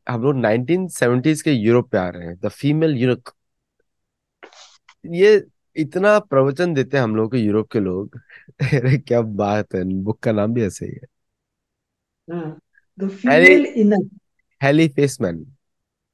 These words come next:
Speaker 1: है ना?
Speaker 2: जी।
Speaker 1: हैली Freeman, अरे, so, no, no, no,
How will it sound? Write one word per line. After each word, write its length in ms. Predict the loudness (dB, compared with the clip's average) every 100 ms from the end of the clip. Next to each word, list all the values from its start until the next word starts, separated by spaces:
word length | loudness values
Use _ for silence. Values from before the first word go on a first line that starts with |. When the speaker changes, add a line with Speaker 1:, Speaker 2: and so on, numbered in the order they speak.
| _ _ _ _ _ _
Speaker 1:
है 120 | -20
ना? 80 | -18 -20 _ _ -4
Speaker 2:
जी। 220 | -4 -2 -2
Speaker 1:
हैली 180 | 2 2
Freeman, 440 | 2 2 2 0 -8 _
अरे, 220 | -8 -6 -4
so, 100 | 0
no, 160 | 2
no, 220 | 2 0
no, 100 | -4